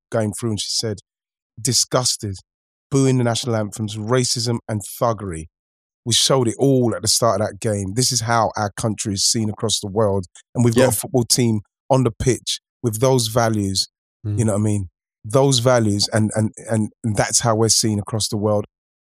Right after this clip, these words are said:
Speaker 3: Breaking news, Harry Kane has just posted a tweet.
Speaker 2: Oh, really?
Speaker 1: Yeah, Harry Kane. What is it? What's it saying?
Speaker 3: Harry Kane said, "So bear in mind, this is the England captain, right?" He says,
Speaker 1: Mm-hmm.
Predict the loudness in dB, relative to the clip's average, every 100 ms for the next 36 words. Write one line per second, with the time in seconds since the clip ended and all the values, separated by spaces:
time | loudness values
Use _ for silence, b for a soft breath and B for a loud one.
0 | -2 0 0 0 0 0 0 0 0 0
1 | -2 0 -2 -2 -2 -2 -4 -2 0 0
2 | -4 _ _ _ _ 0 4 4 4 2
3 | 0 0 0 0 0 0 2 2 2 2
4 | 0 0 2 2 2 0 0 2 0 0
5 | 0 0 0 0 2 2 2 2 -2 -2
6 | 0 0 0 -2 -4 -6 -4 -4 -4 -2
7 | -2 0 -2 -4